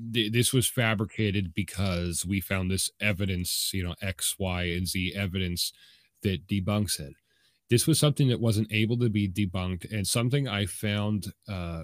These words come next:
really going through a rabbit's hole. So I'm not mu-, I'm not sure how much bearing there is to this, uh, but something I did find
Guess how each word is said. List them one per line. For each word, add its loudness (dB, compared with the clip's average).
really 0
going 2
through 0
a 0
rabbit's -2
hole. 0
So -2
I'm 0
not 0
mu-, 0
I'm 0
not 2
sure 0
how 0
much -2
bearing -2
there -2
is 0
to -10
this, -8
uh, 0
but -2
something 2
I 0
did 0
find -2